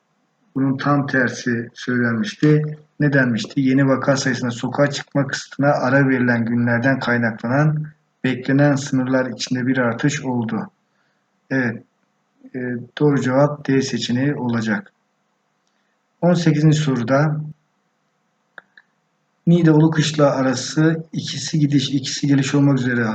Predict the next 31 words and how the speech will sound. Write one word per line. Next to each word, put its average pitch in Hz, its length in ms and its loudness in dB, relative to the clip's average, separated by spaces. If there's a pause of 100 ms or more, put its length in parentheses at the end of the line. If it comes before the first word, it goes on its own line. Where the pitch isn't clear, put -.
(340)
haftada 139 520 0
dört 147 160 4
sefer 139 340 -2
vardır. 123 360 0
Niğde'den 139 440 2
Ulukışla'ya 139 600 -2
gidecek 127 340 -2
olan 120 340 -4 (640)
aşağıdaki 135 380 0
kişiler - 320 -4
hangisi 139 760 0 (420)
en 151 100 2
avantajlı 131 560 2
bileti 123 320 -2
almıştır 123 520 -2
diye 117 160 -2
sorulmuş. 113 680 -4 (800)
Ee, 131 40 -10
Müzeyyen 135 640 4
Hanım 143 240 4
torunlarına 143 480 4
bakmaya 139 340 2
gidecektir. 131 560 -2
Beş 147 180 4
hafta 143 320 0
boyunca 127 300 -2
torununa 135 400 2
bakmaya 131 320 0
giden 123 260 0
Müzeyyen 131 400 0
Hanım 147 520 0